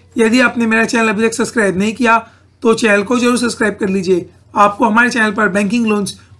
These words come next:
और finance related videos मिलती रहेंगी। तो दोस्तों, आइए वीडियो को स्टार्ट करते हैं। दोस्तों, आपके WhatsApp नंबर पर आपका सिबिल स्कोर चेक करने के लिए आपको सबसे पहले स्क्रीन पर दिए हुए नंबर पर मिस कॉल देना होगा। फ्रेंड्स, वह नंबर है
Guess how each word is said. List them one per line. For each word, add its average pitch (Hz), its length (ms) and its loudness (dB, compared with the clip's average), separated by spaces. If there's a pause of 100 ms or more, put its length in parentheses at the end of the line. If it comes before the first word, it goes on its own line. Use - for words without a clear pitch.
और 202 180 2
finance 220 400 0
related 202 320 0
videos 208 300 -2
मिलती 214 220 -4
रहेंगी। 175 340 -2 (440)
तो 214 100 -2
दोस्तों, 220 360 2
आइए 226 300 2 (240)
वीडियो 220 200 2
को 233 140 2
स्टार्ट 220 280 0
करते 185 280 -4
हैं। 165 180 -4 (240)
दोस्तों, 226 340 2
आपके 208 200 0
WhatsApp 220 380 2
नंबर 233 180 0
पर 220 200 0
आपका 214 220 0
सिबिल 226 280 0
स्कोर 233 200 -2
चेक 226 260 -2
करने 226 220 -2
के 220 100 -2
लिए 220 200 0 (280)
आपको 196 300 2
सबसे 233 300 -2
पहले 226 280 0 (320)
स्क्रीन 240 340 0
पर 240 140 2
दिए 220 180 2
हुए 226 140 4
नंबर 220 220 0
पर 233 140 0
मिस 226 200 -2
कॉल 233 160 2
देना 208 180 2
होगा। 185 240 0 (600)
फ्रेंड्स, 220 440 0 (160)
वह 214 160 4
नंबर 226 300 2
है 233 120 2